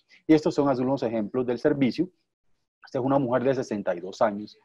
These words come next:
con una lesión tumoral que ustedes observan en toda la radiografía y en la resonancia también, que compromete no solamente la parte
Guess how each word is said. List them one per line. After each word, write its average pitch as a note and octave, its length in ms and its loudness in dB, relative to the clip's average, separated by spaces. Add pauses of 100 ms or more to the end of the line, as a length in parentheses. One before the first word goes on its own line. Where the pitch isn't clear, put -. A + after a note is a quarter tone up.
(400)
con D#3+ 280 6
una C3+ 240 0
lesión A#2+ 400 2
tumoral A#2 400 2
que - 80 -10
ustedes A2+ 280 0
observan A#2 500 2
en G#2 140 -14
toda A#2 280 2
la B2 100 6
radiografía B2 640 0 (220)
y D3 260 2
en B2 100 -4
la A2+ 100 2
resonancia G2+ 520 -4
también, B2 320 0
que A#2+ 140 -2
compromete G#2+ 680 -2 (460)
no C#3+ 160 2
solamente D3+ 600 6
la B2+ 140 6
parte C3+ 460 0